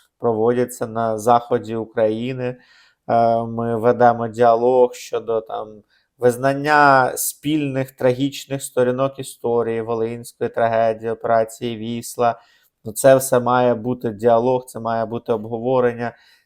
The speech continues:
це має бути якесь напрацювання спільної позиції. І при цьому ми отримуємо негатив.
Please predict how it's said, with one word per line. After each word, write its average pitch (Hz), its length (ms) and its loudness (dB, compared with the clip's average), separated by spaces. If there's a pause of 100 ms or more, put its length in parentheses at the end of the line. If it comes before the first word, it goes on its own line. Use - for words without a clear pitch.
це 135 160 0
має 123 300 0
бути 123 320 -6
якесь 113 320 -6
напрацювання 120 800 0
спільної 120 560 -6
позиції. 120 840 -4 (540)
І 117 100 -4
при 120 180 2
цьому 139 360 2
ми 123 140 0
отримуємо 123 580 0
негатив. 120 540 -6